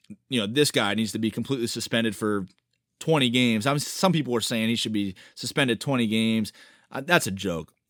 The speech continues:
The Department of Player Safety came out and gave him a four-game suspension,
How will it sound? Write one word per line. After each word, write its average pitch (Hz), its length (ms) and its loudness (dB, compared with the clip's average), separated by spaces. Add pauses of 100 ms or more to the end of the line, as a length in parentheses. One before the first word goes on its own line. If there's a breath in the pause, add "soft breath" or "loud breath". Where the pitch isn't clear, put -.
(140)
The 131 80 -14
Department 170 400 4
of 156 80 -2
Player 156 180 6
Safety 139 340 2
came 135 280 0
out 120 240 2 (720)
and 117 120 0
gave 131 180 8
him 120 100 2
a 107 60 0
four-game 139 640 2
suspension, - 640 -4